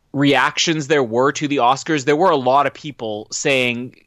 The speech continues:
"Okay, Black Panther, good movie, but this is not a Best Picture nominee." And there's always that, th-, every single year, there's always like, "Oh, what was the big snub this year?"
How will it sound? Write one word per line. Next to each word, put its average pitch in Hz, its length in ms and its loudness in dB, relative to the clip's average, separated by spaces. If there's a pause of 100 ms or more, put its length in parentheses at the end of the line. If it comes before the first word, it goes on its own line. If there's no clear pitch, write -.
(160)
"Okay, 190 160 2
Black 208 300 0
Panther, 214 320 -2
good 220 240 -2
movie, 220 400 2
but 160 300 0
this 175 180 -2
is 160 140 -2
not 151 280 0
a 131 60 -4
Best 127 280 -2
Picture 131 320 -6
nominee." 95 460 -4
And 127 240 -2 (420)
there's 175 220 2
always 196 400 4
that, 160 420 0
th-, 147 300 -6
every 180 180 -2
single 175 280 -2
year, 139 220 0
there's 131 160 -2
always 139 180 0
like, 135 120 -4
"Oh, 160 160 4
what 135 240 -6
was 147 120 -4
the 123 80 -4
big 151 220 -2
snub 135 400 -2
this 117 220 -4
year?" 110 240 -2